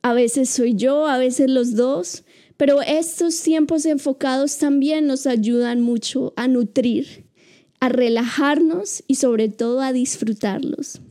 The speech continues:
Junto con mi esposo también nos hemos propuesto a apartar por lo menos un día a la semana para hacer algo como familia, y esto oxigena y ha creado nuevas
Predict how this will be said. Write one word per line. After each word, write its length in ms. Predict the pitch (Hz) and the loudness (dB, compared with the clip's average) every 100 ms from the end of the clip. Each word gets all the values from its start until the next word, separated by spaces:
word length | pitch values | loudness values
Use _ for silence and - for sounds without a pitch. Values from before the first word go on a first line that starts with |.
| - - _ _ _ _ _ - _ - - - | -20 -20 _ _ _ _ _ -20 _ -20 -20 -4
Junto 300 | - 302 285 | 0 2 2
con 200 | 302 302 | 2 2
mi 80 | 285 | 2
esposo 480 | 285 - 302 302 330 | 0 0 0 2 0
también 640 | 330 302 269 277 294 294 | 2 2 4 2 2 0
nos 220 | - 285 294 | 0 0 2
hemos 300 | 302 330 330 | 2 2 0
propuesto 720 | 330 262 294 294 - 330 311 | 0 2 0 0 -2 -2 0
a 180 | 302 302 | -2 -2
apartar 760 | 294 294 269 - 320 311 269 | -2 -2 -2 -2 -2 -2 -4
por 200 | - - | -6 -2
lo 100 | 262 | 2
menos 380 | 262 262 285 285 | 2 2 0 0
un 220 | - 294 | 0 0
día 200 | 254 285 | 2 2
a 40 | 285 | 2
la 160 | 277 | 0
semana 540 | 277 277 254 262 254 - 330 _ - - _ - | 0 0 0 0 -4 -6 -12 _ -20 -20 _ -4
para 200 | 277 277 | 0 0
hacer 260 | - 285 | 2 0
algo 400 | 269 277 277 285 | 2 0 0 -2
como 260 | 285 285 254 | 0 0 0
familia, 680 | 262 233 226 214 - - - | -2 -4 -2 -2 -4 -4 -2
y 180 | 254 | 2
esto 320 | 277 277 - 302 | 2 0 -2 -4
oxigena 720 | - - 240 - 302 302 339 - _ _ _ - | -2 -6 -6 -2 0 0 -4 -12 _ _ _ -2
y 120 | 269 | 0
ha 100 | 247 | 0
creado 440 | 277 254 247 247 | 0 0 0 0
nuevas 680 | 247 254 269 294 320 330 - | 2 2 0 0 -2 -6 -12